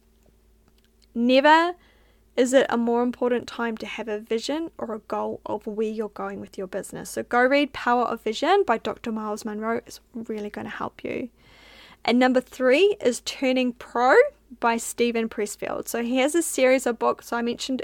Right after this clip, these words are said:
earlier in the other seasons. He has War of Art. I think there's one in between that I can't remember the name of, and then there's Turning Pro. They go in the sequences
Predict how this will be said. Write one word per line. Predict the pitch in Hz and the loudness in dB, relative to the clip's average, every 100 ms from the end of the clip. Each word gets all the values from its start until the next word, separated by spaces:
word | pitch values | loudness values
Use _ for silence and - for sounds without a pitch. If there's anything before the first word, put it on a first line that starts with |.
| - | -2
earlier | 233 233 233 | -2 -2 -2
in | 226 | -4
the | 226 | -4
other | - 233 | -4 -4
seasons. | - 262 294 339 | -4 -4 -2 0
He | 262 | 0
has | 226 | -2
War | 226 233 240 | -2 -2 0
of | 240 - | -2 0
Art. | 247 294 - | 2 2 0
I | - - - | -6 -20 -10
think | 233 - | -8 -8
there's | 233 | -8
one | 240 269 294 | 0 2 2
in | 302 | 2
between | 294 - 262 247 | -2 -4 -4 -2
that | 240 | -2
I | 233 | -4
can't | - 240 240 | -4 -4 -2
remember | 240 240 240 | -2 -2 -2
the | 233 | -2
name | 233 233 233 | -4 -2 -4
of, | 233 | -4
and | 226 226 | -6 -6
then | 220 | -4
there's | 220 - | -6 -10
Turning | - 226 208 214 | -10 -8 -8 -10
Pro. | - - 233 | -8 -6 -4
They | 233 | -4
go | - 240 233 226 | 0 2 4 2
in | 285 | 0
the | 285 | 0
sequences | - 233 233 214 - 254 - | 2 0 0 -6 -4 -6 -6